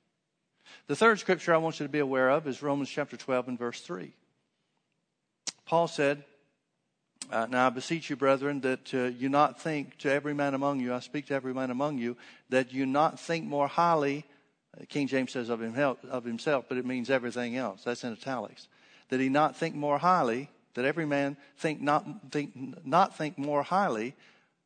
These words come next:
than he ought to think, but to think soberly, according as God has dealt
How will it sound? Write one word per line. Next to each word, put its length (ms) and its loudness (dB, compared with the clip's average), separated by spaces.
than 160 4
he 120 2
ought 280 2
to 60 -10
think, 280 -6
but 120 -4
to 80 -10
think 240 -6
soberly, 640 0
according 440 -2
as 140 -4
God 240 2
has 160 -2
dealt 640 2